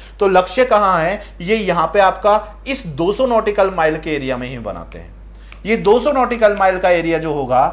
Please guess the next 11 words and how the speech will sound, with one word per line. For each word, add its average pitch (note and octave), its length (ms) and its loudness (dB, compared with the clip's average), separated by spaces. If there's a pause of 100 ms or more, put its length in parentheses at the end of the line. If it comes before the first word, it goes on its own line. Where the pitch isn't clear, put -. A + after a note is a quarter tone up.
(160)
आपका, D3 280 2
ये D#3+ 260 0
क्या F3+ 180 2
होगा, B2+ 320 0 (260)
सारा G3 360 4
का G3 140 0
सारा F3 300 2
किसी A3+ 320 -6
भी A#3+ 120 -4
देश D3+ 260 -8
का, C3+ 440 0